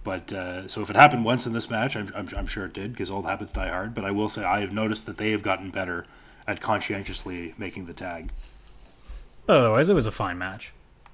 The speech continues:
Speaker 1: Oh, yeah, I think so. I mean, like, I was, and I apologize. I'll, I'll restate this, and if you heard it already, then so nice you'll hear it twice, but I apologize when my mic was cutting out. This is a good way to put some of your top guys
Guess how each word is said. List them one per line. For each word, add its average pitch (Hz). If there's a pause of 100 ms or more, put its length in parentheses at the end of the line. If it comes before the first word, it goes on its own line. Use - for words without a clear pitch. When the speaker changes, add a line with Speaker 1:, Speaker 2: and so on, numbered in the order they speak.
(440)
Speaker 1:
Oh, 180
yeah, 95
I 110
think 87
so. 82
I 98
mean, 104
like, 101
I 92
was, 92
and 107
I 92
apologize. 92
I'll, 85
I'll 95
restate 95
this, 87
and 90
if -
you 92
heard 101
it 92
already, 92
then 92 (520)
so 107
nice 95
you'll 92
hear 92
it 87
twice, 90
but 92
I 87
apologize 92
when 90
my 85
mic 92
was 95
cutting 87
out. 87 (300)
This 165
is 190
a 135
good 127
way 113
to 107
put 113
some 113
of 104
your 92
top 95
guys 95